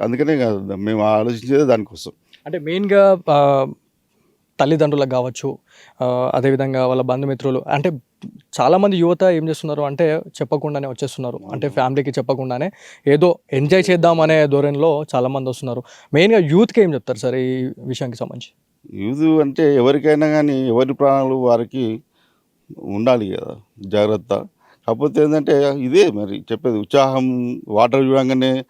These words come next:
Speaker 1: ఎనలేని ఉత్సాహం రావడం, ఒకరి ఫ్రెండ్స్ "ఏం కాదు, ఏం కాదు" అనుకుంటా పోవడం, తర్వాత ఇన్సిడెంట్ జరిగాక బాధపడి వాళ్ళ తల్లిదండ్రులు కూడా గర్భశోకం మిగిలించడం ఇది కరెక్ట్ పద్ధతి కాదని మేము భావిస్తున్నాము. అందుకే ము-, యువత కూడా ఆలోచించాలి.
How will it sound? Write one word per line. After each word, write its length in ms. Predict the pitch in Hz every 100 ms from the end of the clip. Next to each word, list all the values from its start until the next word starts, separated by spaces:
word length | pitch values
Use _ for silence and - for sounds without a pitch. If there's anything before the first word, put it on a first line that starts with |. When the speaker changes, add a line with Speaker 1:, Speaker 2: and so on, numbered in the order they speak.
| _ _ -
Speaker 1:
ఎనలేని 440 | 117 131 131 127
ఉత్సాహం 340 | 120 131 123 117
రావడం, 460 | 117 117 117 110 - _ _ _ _
ఒకరి 320 | 104 110 123 101
ఫ్రెండ్స్ 300 | 123 131 127
"ఏం 280 | 120 131
కాదు, 200 | 131 127
ఏం 200 | 123 123
కాదు" 200 | 123 123
అనుకుంటా 440 | 120 117 123 113 123
పోవడం, 580 | 101 113 113 113 110 117 _ - _ _ 127
తర్వాత 540 | 131 135 139 135 120
ఇన్సిడెంట్ 360 | 120 139 139 131
జరిగాక 540 | 127 135 123 151 135
బాధపడి 760 | 107 120 120 110 123 120 120 - _ _ _ -
వాళ్ళ 160 | 110 113
తల్లిదండ్రులు 400 | 120 131 135 135
కూడా 160 | 135
గర్భశోకం 640 | 135 117 110 120 127 117 120
మిగిలించడం 560 | 117 117 117 - 117 117
ఇది 200 | 110 104
కరెక్ట్ 340 | 101 120 131 -
పద్ధతి 280 | 113 113 113
కాదని 380 | 110 113 117 131
మేము 320 | 123 117 110 - _ _ -
భావిస్తున్నాము. 720 | 110 117 113 117 110 101 147 _ _ _ _ -
అందుకే 200 | 127 170
ము-, 840 | 123 117 107 101 95 98 90 107
యువత 200 | 135 156
కూడా 180 | 151 160 143
ఆలోచించాలి. 600 | 139 143 131 123 95